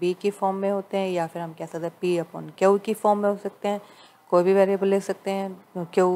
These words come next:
और या फिर B not equal to zero होता है, इस तरह से। तो start करते हैं question। सबसे पहले हम करेंगे, let us assume root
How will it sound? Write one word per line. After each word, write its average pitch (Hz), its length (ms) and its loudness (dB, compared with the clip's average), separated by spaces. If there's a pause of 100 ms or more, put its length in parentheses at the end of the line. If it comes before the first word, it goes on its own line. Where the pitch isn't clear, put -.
(120)
और 170 120 0
या 165 180 0
फिर 165 200 -4 (100)
B 190 200 0
not 175 240 -4
equal 175 320 -2
to 190 80 2
zero 185 180 2
होता 185 260 -2
है, 185 60 -2
इस 170 140 -10
तरह 156 180 -4
से। - 180 -16 (380)
तो 175 80 -6
start 170 340 0
करते 170 300 -6
हैं 196 80 -8
question। 214 340 -8 (600)
सबसे 185 200 -6
पहले 202 220 2
हम 202 100 -4
करेंगे, 196 360 -2
let 196 280 -2
us 202 140 -6
assume 180 500 -4 (4000)
root 202 280 0